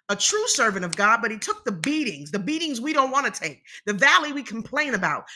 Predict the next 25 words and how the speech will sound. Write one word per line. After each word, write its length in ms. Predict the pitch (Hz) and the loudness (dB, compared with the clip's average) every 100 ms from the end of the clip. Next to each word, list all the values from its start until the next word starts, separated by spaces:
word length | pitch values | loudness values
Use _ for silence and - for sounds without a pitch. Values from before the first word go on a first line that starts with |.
| - | -4
the 100 | 202 | -4
job 400 | 156 277 302 254 | 4 6 6 4
that 120 | 240 | -2
we 100 | 226 | -2
prayed 380 | - 302 294 254 | -4 0 2 0
for 220 | 254 226 | -2 0
and 100 | 208 | 0
we 80 | 190 | -2
got. 340 | 160 240 156 - - - | 2 4 4 -2 -16 -12
You 120 | 240 | 4
understand? 500 | 254 240 247 277 247 247 | 4 4 -2 -6 -8 -6
It 140 | 370 415 | -2 0
is 160 | 359 269 | 0 -2
not, 380 | 262 294 302 - - | 2 2 2 -2 -16
<laughs> 240 | _ _ - | _ _ -6
it 580 | 226 202 262 - 302 349 | -4 -2 -4 -4 -6 -4
is 160 | 285 | -4
not 420 | 269 269 294 294 - - | -2 2 4 2 -2 -10
a 60 | 220 | -8
surprise 560 | 226 214 - 285 285 277 | -6 -6 -4 0 0 -2
to 100 | 240 | -6
me 260 | 226 202 | -6 -4
that 160 | 190 202 - | -4 -6 -2
after 380 | 302 359 - 320 240 | -2 -2 -4 -4 0
I 320 | 247 240 | 2 0